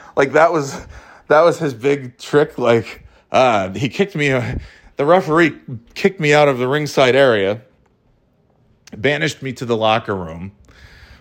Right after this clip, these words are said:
but I know how I'll get around this. I'll wear a sweatshirt, a hoodie.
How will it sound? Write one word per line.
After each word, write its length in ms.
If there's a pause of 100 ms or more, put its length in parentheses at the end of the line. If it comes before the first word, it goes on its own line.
(160)
but 140
I 160
know 180
how 180
I'll 220
get 240
around 340
this. 240
I'll 240
wear 200
a 220
sweatshirt, 640
a 40
hoodie. 300